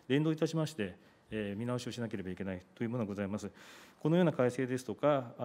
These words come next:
ー、常番号がずれるとか、そういった、あー、あー、連動して、えー、改正するもの、改正が、あー、行っておりまして、えー、こうした、あー、いわ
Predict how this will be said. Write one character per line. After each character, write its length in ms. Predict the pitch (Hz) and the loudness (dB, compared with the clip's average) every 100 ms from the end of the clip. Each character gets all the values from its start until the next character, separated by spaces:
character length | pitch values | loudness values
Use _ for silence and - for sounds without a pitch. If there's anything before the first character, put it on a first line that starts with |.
| 120 | -4
ー、 40 | |
常 160 | 113 131 | -2 2
番 180 | 135 139 | 2 2
号 140 | 117 | 0
が 120 | 98 | -2
ず 100 | 92 | -4
れ 100 | 101 | -6
る 80 | 98 | -8
と 100 | - | -8
か、 160 | - 95 - _ | -8 -8 -12 _
そ 180 | - 143 | -6 -2
う 40 | 147 | 0
い 60 | |
っ 20 | 147 | -2
た、 260 | - 135 | 2 4
あ 60 | 127 | 4
ー、 300 | 131 120 113 - - | 0 0 -2 -6 -4
あ 280 | 120 117 113 | 2 2 2
ー、 40 | 113 | 2
連 120 | 147 | 0
動 120 | 147 | 0
し 80 | 147 | -2
て、 220 | 139 135 | 0 0
え 180 | 131 123 | 0 0
ー、 40 | - | 0
改 120 | 123 | -2
正 140 | 123 | -2
す 140 | 120 120 | -6 -4
る 140 | 120 | -2
も 400 | 117 110 107 117 | -2 -2 -2 -2
の、 320 | 117 113 107 | -2 -4 -8
改 200 | 101 117 | -2 -2
正 220 | 110 110 110 | -2 -2 0
が、 160 | 120 - - - - _ | 0 -2 -18 -20 -20 _
あ 240 | 113 107 104 | 2 2 2
ー、 40 | |
行 160 | 110 113 | 0 0
っ 40 | |
て 100 | 113 | 0
お 20 | |
り 40 | 110 | 0
ま 80 | 107 | 0
し 60 | |
て、 300 | - 139 135 - | 2 0 0 -4
え 260 | 117 110 110 | -4 -2 -6
ー、 40 | |
こ 200 | - 160 | -2 0
う 40 | 160 | 0
し 120 | - | 0
た、 200 | 151 151 | 2 2
あ 20 | |
ー、 300 | - 135 | 2 0
い 20 | |
わ 20 | 131 | 0